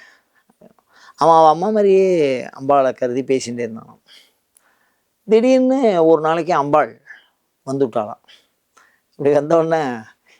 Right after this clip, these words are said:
இவன் என்ன பண்ணியிருக்கான், "அங்க ஓடுறான், அங்க ஓடுறான், நான், நீ தான் கூப்பிட்டியேப்பா, நான் வந்தேன்" அப்படின்னாளாம் அம்பாள். அவனுக்கு மனசு சந்தோஷம் தாங்க முடியல.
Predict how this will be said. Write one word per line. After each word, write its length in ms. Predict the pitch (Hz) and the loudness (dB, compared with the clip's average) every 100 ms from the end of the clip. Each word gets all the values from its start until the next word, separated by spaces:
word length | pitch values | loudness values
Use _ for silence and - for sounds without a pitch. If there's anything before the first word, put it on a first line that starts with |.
| _ | _
இவன் 160 | 147 147 | -2 -2
என்ன 160 | 160 | 0
பண்ணியிருக்கான், 380 | 185 165 156 156 | -2 0 0 0
"அங்க 220 | 139 147 | -2 0
ஓடுறான், 300 | 151 156 160 | 0 0 -2
அங்க 200 | 147 139 | -6 -2
ஓடுறான், 340 | 139 139 156 143 | -2 -2 -6 -6
நான், 320 | 131 127 117 | -6 -6 -6
நீ 140 | 123 139 | -8 -4
தான் 320 | 156 156 139 | -2 -2 -2
கூப்பிட்டியேப்பா, 640 | 156 151 151 131 131 143 | -4 -2 -2 0 0 0
நான் 180 | 131 120 | -2 -6
வந்தேன்" 380 | 117 120 120 123 - _ _ _ _ _ - | -6 -6 -4 -6 -12 _ _ _ _ _ -12
அப்படின்னாளாம் 420 | 120 123 120 113 | -8 -6 -4 -6
அம்பாள். 360 | 110 110 110 - _ _ _ _ _ | -6 -6 -6 -10 _ _ _ _ _
அவனுக்கு 440 | - 131 165 147 | -10 -6 -4 -4
மனசு 540 | 143 123 135 170 - 147 | -6 -6 -4 -6 -4 -6
சந்தோஷம் 720 | - 127 127 147 156 147 135 _ - | -6 -8 -2 0 0 -2 -8 _ -14
தாங்க 300 | 123 151 151 | -8 -4 -2
முடியல. 420 | 143 139 135 127 | -2 -2 0 0